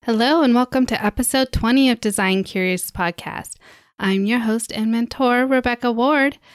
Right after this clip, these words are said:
and today we have a great interview with Krisha Palmer. She's just has another wonderful niche you're gonna wanna hear about.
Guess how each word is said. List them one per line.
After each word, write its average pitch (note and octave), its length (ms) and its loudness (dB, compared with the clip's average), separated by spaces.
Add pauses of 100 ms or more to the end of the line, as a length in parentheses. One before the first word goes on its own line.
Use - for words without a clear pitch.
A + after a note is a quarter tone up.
(180)
and A3+ 320 2
today A3+ 300 0
we B3 120 2
have A3 160 -2
a F#3+ 80 2
great G#3 380 -2
interview G3 440 -2
with F#3 180 -2
Krisha A3 380 -4
Palmer. G3+ 600 0 (300)
She's A#3 360 -2
just - 380 -2 (120)
has G3+ 240 -2
another G3+ 520 2
wonderful A3+ 460 0
niche G#3+ 320 0
you're G#3+ 80 0
gonna G3+ 200 0
wanna G3 200 2
hear A3 320 2
about. F3 540 0